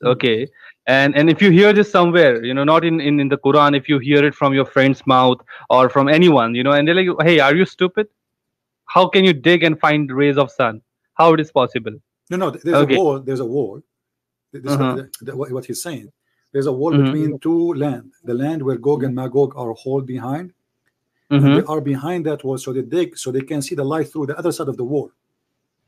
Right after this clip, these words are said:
Speaker 2: Oh, okay.
Speaker 1: Yeah.
Speaker 2: Now I get it
Speaker 1: So
Speaker 2: more clear.
Speaker 1: because
Speaker 2: Yes.
Speaker 1: they did not say, "Inshallah," Allah,
Speaker 2: Mm-hmm.
Speaker 1: He fixed the wall. Each time, each night they go back home, Allah, He fixed it. You see, it says Allah put it back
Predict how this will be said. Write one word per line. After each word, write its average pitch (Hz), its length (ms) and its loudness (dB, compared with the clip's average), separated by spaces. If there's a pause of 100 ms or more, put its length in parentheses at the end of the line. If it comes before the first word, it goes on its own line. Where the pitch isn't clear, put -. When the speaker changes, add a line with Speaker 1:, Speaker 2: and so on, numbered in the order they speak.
(220)
Speaker 2:
Oh, 139 920 6
okay. 143 260 4
Speaker 1:
Yeah. 113 40 2 (100)
Speaker 2:
Now 143 100 4
I 143 80 4
get 123 160 2
it 123 40 0
Speaker 1:
So 170 120 0
Speaker 2:
more 107 160 -4
clear. 107 200 -2
Speaker 1:
because 117 260 4
Speaker 2:
Yes. - 60 -14
Speaker 1:
they 180 100 0
did 175 140 -2
not 190 260 -4
say, 180 480 -4
"Inshallah," 151 1080 -6 (460)
Allah, 196 300 2
Speaker 2:
Mm-hmm. 117 100 2
Speaker 1:
He 165 100 0
fixed - 360 -10
the 190 80 -2
wall. 151 280 -2 (100)
Each 214 300 -8
time, 208 380 -6
each 208 260 -10
night 190 220 -4
they 170 80 -2
go 170 200 0
back 190 240 0
home, 165 500 -2
Allah, 175 220 0
He 196 120 -4
fixed 269 260 -8
it. 135 140 -8
You 135 120 -10
see, 196 100 -4
it 165 60 -10
says 170 240 -4
Allah 180 200 -2
put 175 120 -6
it - 140 -6
back 135 340 -10